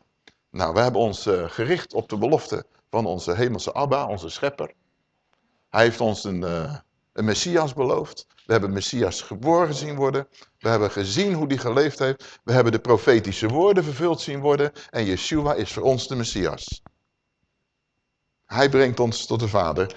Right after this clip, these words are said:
want hij is de weg tot de Vader. Zelfs door de dood heen is hij ons voorgegaan om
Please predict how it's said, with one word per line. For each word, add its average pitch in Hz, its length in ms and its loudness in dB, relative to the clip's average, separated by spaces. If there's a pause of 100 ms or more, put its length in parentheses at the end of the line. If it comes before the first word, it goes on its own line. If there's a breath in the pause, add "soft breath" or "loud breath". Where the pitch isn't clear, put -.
want 104 180 -4
hij 101 180 0
is 95 160 -4
de 160 80 -4
weg 185 200 -2
tot - 140 -6
de 101 80 -10
Vader. 85 340 -8 (180 loud breath)
Zelfs 170 320 6
door 151 160 6
de 107 160 2
dood 147 320 10
heen 156 300 8
is 196 160 2
hij 151 80 4
ons 107 200 4
voorgegaan 180 680 4 (200 loud breath)
om 117 380 2